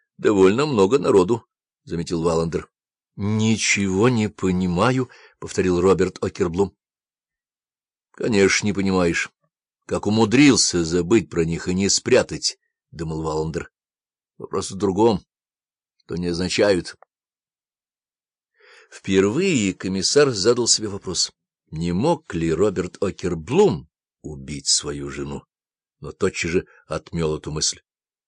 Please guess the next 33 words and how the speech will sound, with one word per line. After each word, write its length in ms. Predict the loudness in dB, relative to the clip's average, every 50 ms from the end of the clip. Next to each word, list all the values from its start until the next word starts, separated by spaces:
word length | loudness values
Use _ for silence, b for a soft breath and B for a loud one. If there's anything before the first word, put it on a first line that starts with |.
| _ _
Наручников 840 | -8 -6 -2 2 4 4 4 2 0 -2 -2 -2 2 2 2 4 4
и 40 | 4
лжи 720 | 4 4 2 -2 -2 0 2 4 4 4 4 4 2 2
маловато, 720 | 2 2 2 4 6 6 4 6 6 4 2 2 0 -6
чтобы 300 | -6 -6 -6 -4 -4 -4
опровергнуть 840 | -4 -6 -10 -8 -6 -4 -2 0 0 -2 0 -2 -2 -2 -4 -6 -6
все 220 | -4 -4 -4 -4 -6
прежние 440 | -8 -4 -4 -4 -2 -2 -4 -6 -6
его 120 | -6 -6
допущения. 560 | -8 -10 -10 -10 -10 -8 -8 -8 -10 -12 -14 _ _ _ _ _ _ _ _ _ _ _ _ _ _ _ _ _ _ _ _ _ _ _ _ _ _ _ _ _
«Вы 280 | -6 0 2 4 4 2
правда 640 | 2 2 4 6 6 8 6 4 4 2 2 2
не 120 | 2 2 0
можете 400 | 2 2 2 2 0 2 2 2
объяснить, 460 | 2 2 0 -2 -2 0 0 -2 -2
что 400 | -2 -4 -4 0 4 6 6 6
это 220 | 6 4 0 -2
за 140 | -2 0 0
наручники?» — 640 | 0 2 0 0 -2 -2 -6 -8 -8 -10 -10 -12 -12 _ _ _ _ _ _
переспросил 640 | -14 -10 -10 -10 -8 -4 -4 -2 -2 -2 -4 -6 -8 -10
Валандер. 480 | -8 -6 -6 -6 -6 -6 -8 -10 -12 _ _ _ _ _ _ _ _ _ _ _ _ _
«Пожалуй, 420 | -14 -12 -4 0 4 4 4 4 2
стоит 300 | 0 0 0 0 0 -2
напомнить 480 | -4 0 2 2 2 2 0 -2 0
вам, 160 | 0 0 0 -2
что 160 | -6 -6 -6
закон 260 | -4 -4 -2 -2 -2
отнюдь 480 | -2 -4 -4 -4 -2 -2 -2 -2 -4 -4
не 80 | -4
запрещает 640 | -4 -4 -4 -6 -6 -4 -2 2 4 4 4 4 2
держать 340 | 2 4 4 4 4 6
дома 200 | 4 2 2 4
наручники. 580 | 2 2 4 2 2 0 -4 -8 -12 -14 -14